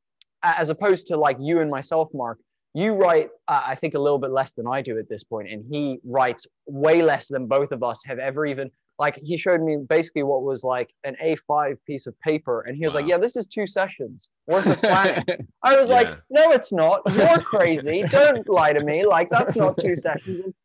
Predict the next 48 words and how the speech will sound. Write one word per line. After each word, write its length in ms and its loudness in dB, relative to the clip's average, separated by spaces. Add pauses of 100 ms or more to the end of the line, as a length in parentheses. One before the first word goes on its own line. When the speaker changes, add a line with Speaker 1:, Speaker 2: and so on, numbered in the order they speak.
(280)
Speaker 2:
Yeah. 380 -8
Speaker 1:
what 300 0
I 120 0
did 400 -4
come 180 -10
away 280 0
from 180 -10
that, 180 -12
though, 140 -2
is 260 -6
obviously, 540 -2 (280)
you 100 -6
know, 140 -2
I 80 -2
come 260 -8
away 220 -2
going, 320 -8 (720)
uh, 120 -4
I 60 -6
take 200 -2
everything 340 0
with 120 -4
a 40 -8
pinch 260 -10
of 80 -16
salt, 280 -6
because 340 -12
everyone 320 -2
does 200 0
things 220 -12
differently, 480 -8
and 100 -10
I 80 -10
need 200 -10
to 100 -8
look 200 -6
at 180 -8
the 80 -10
bigger 280 -4
picture 360 -8
of 80 -8
what 160 -6
I 80 -6
get 200 -10
given 280 -10
from 180 -14
everyone 520 -10
and 160 -12